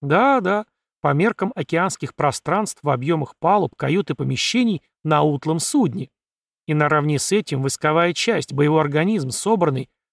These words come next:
заключенный в стальную коробку, плывущую по волнам. Забили до отказа этот металлический водоплавающий муравейник, человейник,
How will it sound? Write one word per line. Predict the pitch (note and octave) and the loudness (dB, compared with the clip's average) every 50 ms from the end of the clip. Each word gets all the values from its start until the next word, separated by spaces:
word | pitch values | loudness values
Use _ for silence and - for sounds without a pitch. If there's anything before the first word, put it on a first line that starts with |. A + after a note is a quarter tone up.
| _ _ | _ _
заключенный | C3 C#3 - - D#3 D3+ - - - G3 F#3+ F3+ | -6 -6 -4 -2 -4 -4 -2 -2 -2 0 0 0
в | D#3 - | -4 -4
стальную | - - D#3+ E3 E3 E3+ D#3 | -2 -2 -2 0 0 -2 -4
коробку, | - - - D#3 G3 A#3+ - - - C#3 | -2 -2 0 2 2 2 0 -2 -6 -8
плывущую | - - C3+ C3 B2 C3 D#3+ F3 - - - C#3+ | -4 -2 -2 -2 0 0 -2 -4 -4 -4 -6 -4
по | - C#3+ C#3 | -2 -2 0
волнам. | C#3+ D3+ D#3+ D#3+ D3+ C3+ C3 - - _ _ _ _ _ _ _ _ _ _ _ _ _ _ _ _ _ | 2 2 2 2 0 -2 -2 -4 -10 _ _ _ _ _ _ _ _ _ _ _ _ _ _ _ _ _
Забили | - B2+ D3 F3 G3 B3+ C4 B3 | -2 2 2 2 4 4 2 2
до | G#3+ A3 A3+ | 2 2 2
отказа | A3+ - - - A#3+ A#3+ G3+ G#3 | 2 0 0 0 2 2 4 2
этот | G3+ E3+ D#3+ | 2 0 -2
металлический | D#3+ F3+ D#3 F#3+ F#3+ G#3 A3+ - - - - F3+ | -6 -4 -2 0 0 0 0 -2 -4 -4 -4 -2
водоплавающий | E3+ D#3+ E3+ D#3+ - F#3 G3 G3 G3+ F3 - - - D#3 | 0 0 0 0 0 0 2 2 2 0 0 -2 -2 0
муравейник, | D#3 D#3 D3+ D3 E3 G3+ A#3 G3+ C#3+ C3+ - _ _ _ _ _ | 0 0 0 0 0 0 0 0 -2 -4 -8 _ _ _ _ _
человейник, | _ - - D3 D3 E3 D#3+ D#3+ D3+ B2+ B2 B2+ C3 - - | _ -4 0 0 2 2 2 0 0 -2 -4 -6 -10 -14 -18